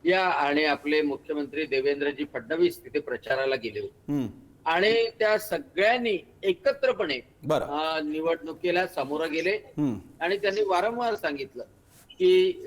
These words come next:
Speaker 1: सरकार जे येणार ते भारतीय जनता पक्ष आणि नितीश कुमार यांच्यासोबत, अ, ते सरकार येईल. आणि, अ, कुठेही गडबड होणार नाही. कोणाला आता, अ, म्हणजे असे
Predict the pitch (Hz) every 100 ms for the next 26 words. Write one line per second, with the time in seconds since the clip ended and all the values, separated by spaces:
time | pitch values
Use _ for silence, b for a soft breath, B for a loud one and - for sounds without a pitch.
0 | - 160 143 151 175 185 175 175 156 156
1 | 185 185 180 143 131 - 151 143 135 135
2 | 139 139 - 170 185 180 143 143 143 143
3 | 143 131 131 143 - 143 151 - - _
4 | _ _ - 139 143 170 160 143 139 190
5 | - - - 143 143 143 156 - 135 110
6 | 143 139 147 160 - _ _ _ 170 208
7 | 247 233 - - 160 156 151 - - 180
8 | 240 262 208 196 190 220 202 202 202 165
9 | 175 - 175 180 180 170 170 175 175 151
10 | 139 143 143 135 131 123 135 160 156